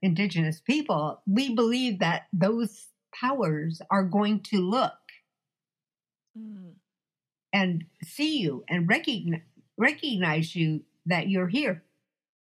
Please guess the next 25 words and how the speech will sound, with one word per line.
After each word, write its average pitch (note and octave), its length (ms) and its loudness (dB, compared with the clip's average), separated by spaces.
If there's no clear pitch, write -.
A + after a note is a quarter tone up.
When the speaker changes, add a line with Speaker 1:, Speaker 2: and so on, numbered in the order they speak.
Speaker 1:
And A3 160 2
so B3 160 0
that's, A#3+ 500 -2
you G#3 120 4
know, E3+ 140 0
that's A3 560 0
what F#3 220 0
I, E3+ 380 0
that's G3 340 0
what G3+ 100 2
I F3 120 2
mean F#3 240 2
when E3 120 2
I D#3 120 0
talk E3+ 280 -2
about D#3+ 320 -2
that D3 340 -4
first E3 360 -2
breath D#3+ 300 0
and D#3+ 220 2
that D3 260 -6
sound, D#3 460 0
you D#3+ 140 2
know, D3+ 120 -6
sending G3 600 0